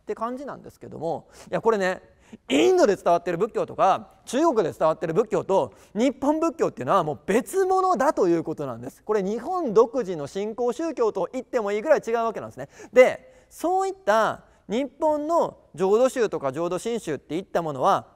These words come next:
必ずその根底に流れてるのは、私は神道のエッセンスだと考えております。そう。そして神道って何かっていうと、これがまさに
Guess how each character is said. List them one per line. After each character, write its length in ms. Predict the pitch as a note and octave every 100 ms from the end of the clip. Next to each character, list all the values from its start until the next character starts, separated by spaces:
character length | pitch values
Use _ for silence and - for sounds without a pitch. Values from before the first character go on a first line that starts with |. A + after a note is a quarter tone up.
| -
必 160 | B3+ D4+ F4 F#4
ず 100 | B3
そ 80 | C4+
の 80 | C4+
根 240 | B3+ C#4+
底 180 | C#4+ C#4
に 80 | C4
流 220 | C4 C4
れ 80 | B3
て 100 | B3+
る 80 |
の 80 | A#3
は、 300 | F3 A3+ B2+ - _
私 360 | - E3 - C#3+
は 260 | F3 - _ _ - _ -
神 240 | G#3 G3 D3+
道 280 | F3 D3
の 180 | F3+ A#3+ -
エ 80 | D#3
ッ 40 |
セ 280 | D3 - D3
ン 100 | C#3
ス 160 | - C#3
だ 120 | G3+
と 120 | D4+
考 260 | A#3 F#3 E3 C3+
え 100 | B2+
て 220 | G#3 F#3
お 100 | F3
り 120 | E3+
ま 120 | C3+ A#2
す。 220 | - _ _ _ _ _ _ _ _ _
そ 460 | _ - C4 F#3+ -
う。 40 | - -
そ 120 | C#4+
し 100 | -
て 480 | F4+ D4+ C#3 - -
神 240 | - - B4+ C5+
道 140 | A#4 G#3
っ 40 |
て 80 | -
何 220 | D3 G3+
か 100 | G3+
っ 80 | -
て 80 | D3
い 40 |
う 40 |
と、 140 | C3 D#3
こ 100 | B3+
れ 80 | D4+
が 100 | D#4
ま 120 | D#4+
さ 120 | G3
に 360 | D#3+ G3 C3+